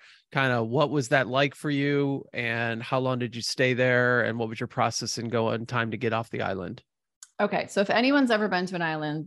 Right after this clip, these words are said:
Speaker 2: visited an island, lived on an island, you know, there's almost always chickens.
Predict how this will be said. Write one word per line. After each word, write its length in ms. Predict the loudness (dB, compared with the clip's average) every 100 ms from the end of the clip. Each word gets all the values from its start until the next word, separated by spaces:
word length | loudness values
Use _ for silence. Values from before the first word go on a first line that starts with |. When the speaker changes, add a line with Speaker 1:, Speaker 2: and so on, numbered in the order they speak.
| -4
Speaker 2:
visited 300 | -4 0 0
an 80 |
island, 500 | 2 2 0 -2 -4 -8 _ _ _ _
lived 240 | 0 2
on 100 | 0
an 80 | 0
island, 340 | 0 0 -2 0
you 80 | 2
know, 120 | 2
there's 220 | 0 -6
almost 300 | -4 -4 -2
always 200 | -2 -2 -4
chickens. 500 | -8 -6 -6 -8